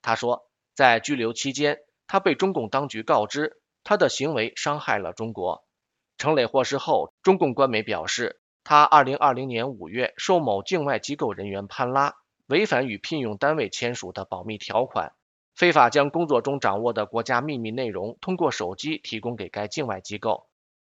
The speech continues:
在采访中，程磊承认，他在新闻实现到来几分钟之前分享了一份政府简报。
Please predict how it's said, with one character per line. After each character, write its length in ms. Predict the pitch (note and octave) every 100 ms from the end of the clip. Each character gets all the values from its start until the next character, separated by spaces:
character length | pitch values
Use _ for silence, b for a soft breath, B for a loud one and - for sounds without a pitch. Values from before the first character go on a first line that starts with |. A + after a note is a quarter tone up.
| _ _
在 180 | D3 B2
采 180 | - C3
访 200 | G#2+ G2
中， 240 | C3+ -
程 180 | - A#2+
磊 140 | G#2+
承 240 | F#2+ G2+ G#2
认， 200 | C3+ - _ _ _ -
他 120 | E3
在 160 | D#3+
新 180 | C3+ E3+
闻 160 | D3 D3
实 160 | -
现 180 | A2 B2
到 160 | G#2+ A#2+
来 140 | G#2+
几 160 | A2 G2+
分 180 | A#2+ B2
钟 140 | C#3+
之 160 | D#3 E3+
前 360 | - F#2+ B2+ -
分 220 | E3 E3+
享 200 | A2+ F#2+
了 80 | F2+
一 140 | G2+
份 220 | A2 G#2+
政 180 | C3 G#2+
府 160 | - G#2+
简 220 | G2 F#2
报。 280 | A2 F#2